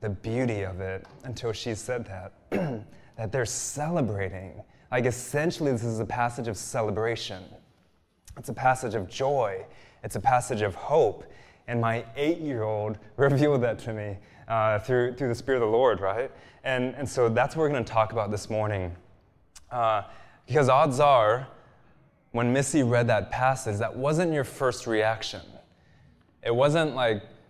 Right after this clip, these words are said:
"Oh, this is a song of celebration." So there's actually a lot of death and destruction in that passage, it, it sounded like. So it probably wasn't your first, like, "Oh, this is a party."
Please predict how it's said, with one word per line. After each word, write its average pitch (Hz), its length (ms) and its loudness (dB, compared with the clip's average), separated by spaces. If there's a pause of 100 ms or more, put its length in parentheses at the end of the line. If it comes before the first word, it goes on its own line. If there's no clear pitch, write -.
"Oh, 135 140 4
this 139 200 0
is 139 80 0
a 123 60 2
song 131 400 0
of 107 80 -2
celebration." 104 1000 -2 (840)
So 131 120 -10
there's 120 100 -2
actually 151 280 2
a 143 40 4
lot 143 220 6
of 113 340 -2 (300)
death 143 260 0
and 139 100 0
destruction 127 600 0
in 104 100 -4
that 90 180 -8
passage, 90 480 -6
it, 98 160 -6
it - 60 -6
sounded 101 420 -6
like. 90 300 -8 (380)
So 143 140 0
it 107 60 0
probably 165 240 6
wasn't 156 280 6
your 131 100 4
first, 143 320 2
like, 123 180 2
"Oh, 185 220 8
this 135 180 0
is 117 100 -4
a 110 60 2
party." 107 520 -4